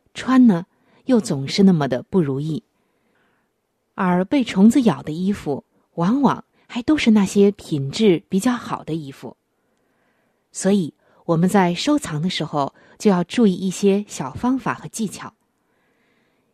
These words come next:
衣服在存放之前，可以先在柜子底下铺上一张当天的报纸，因为报纸的油墨味儿可是有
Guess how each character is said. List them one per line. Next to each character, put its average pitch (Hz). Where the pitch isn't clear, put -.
衣 294
服 180
在 190
存 170
放 202
之 185
前， 151
可 -
以 262
先 277
在 190
柜 277
子 185
底 -
下 -
铺 -
上 202
一 180
张 180
当 220
天 233
的 185
报 233
纸， -
因 240
为 175
报 294
纸 160
的 165
油 156
墨 247
味 165
儿 147
可 175
是 233
有 147